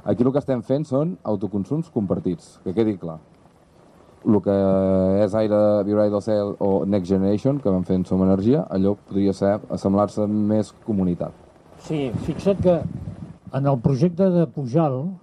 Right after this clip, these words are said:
Speaker 2: que tenim en funcionament des del març del dos mil vuit, és un molí de vent que tot el cost d'instal·lació va ser dos milions vuit-cents mil euros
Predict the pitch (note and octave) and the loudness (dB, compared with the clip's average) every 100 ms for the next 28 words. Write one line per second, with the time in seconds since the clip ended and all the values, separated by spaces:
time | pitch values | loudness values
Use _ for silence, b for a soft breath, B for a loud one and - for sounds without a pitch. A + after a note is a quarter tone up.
0 | _ - C3 B2 C3 C3+ C3 C3 C#3 C3+ | _ -6 -4 -2 -2 -2 -2 -4 -2 0
1 | C#3+ C#3 B2+ A2+ A#2+ B2 C#3+ A#2+ B2+ B2+ | 0 0 -2 0 0 2 0 0 -2 0
2 | B2+ C3+ C#3 C#3+ C#3+ E3 - b b b | 0 4 4 6 4 2 -6 b b b
3 | b - B2+ C#3+ D#3+ D#3+ D3 C3+ C#3 F#3+ | b -6 0 2 4 4 4 2 2 2
4 | G#3+ A#3+ - _ _ _ C#3+ B2+ B2+ B2+ | 0 -4 -12 _ _ _ -2 0 0 0
5 | B2 A#2+ B2 A#2+ A#2 A#2+ - E3 F3 D3 | 0 0 0 0 0 -2 -2 0 0 0
6 | - D3+ C3+ C3 - C3+ C3 - D3 C#3+ | 0 -2 -2 -6 -2 0 0 0 2 2
7 | G2 _ b b b b b C3 A#2+ C#3+ | 0 _ b b b b b -2 0 0
8 | C3+ B2+ D#3+ C#3 D3+ C#3+ C#3+ A#2+ C3+ D3+ | 0 2 2 2 -4 -4 -6 -8 -8 -4
9 | D3 A#2+ C3 D3+ E3 C#3+ G3+ | -4 -2 0 2 2 2 -2